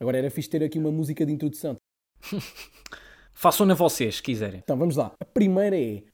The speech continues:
Speaker 1: Quem é que é mais provável de matar alguém acidentalmente? Puto, isto és bué tu.
Speaker 2: Epá, eu sou um bocado distraído, estão a ver? Um bocado
Speaker 1: Um bocado,
Speaker 2: a fa-, um
Speaker 1: puto,
Speaker 2: bocado a
Speaker 1: não és um
Speaker 2: favor.
Speaker 1: bocado.
Speaker 2: Mas, por outro lado,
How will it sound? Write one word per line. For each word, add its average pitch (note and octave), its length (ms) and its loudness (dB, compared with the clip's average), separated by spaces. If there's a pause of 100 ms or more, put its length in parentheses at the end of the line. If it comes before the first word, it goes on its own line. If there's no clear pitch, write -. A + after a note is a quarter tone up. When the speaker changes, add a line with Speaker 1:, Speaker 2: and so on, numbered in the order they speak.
Speaker 1:
Quem B3 220 4
é A3 40 4
que - 140 -6
é D#3+ 40 0
mais E3+ 220 -4
provável E3 720 -4 (140)
de D#3+ 60 -2
matar D#3 480 -2
alguém C#3+ 360 0
acidentalmente? C3+ 720 -4 (180)
Puto, C#3+ 240 -4
isto - 140 -2
és D3+ 80 2
bué C3+ 160 -2
tu. G2+ 160 -10 (240)
Speaker 2:
Epá, C3+ 380 6
eu G#3 80 0
sou G#3 180 -2
um G3+ 40 -2
bocado G3 180 -4
distraído, C#3+ 380 0
estão A#2 160 -4
a G#2 40 -2
ver? G#2 300 -6
Um D#3 80 -6
bocado D#3 300 4
Speaker 1:
Um - 40 2
bocado, F#3+ 300 4
Speaker 2:
a - 40 6
fa-, A#2+ 140 -2
um - 40 -10
Speaker 1:
puto, - 100 -4
Speaker 2:
bocado F3+ 240 2
a - 20 6
Speaker 1:
não D3 80 2
és C#3+ 80 4
um - 40 2
Speaker 2:
favor. E3 160 2
Speaker 1:
bocado. B2 360 -2 (280)
Speaker 2:
Mas, F#3+ 200 2
por - 260 0
outro G#3+ 240 4
lado, C#3 380 2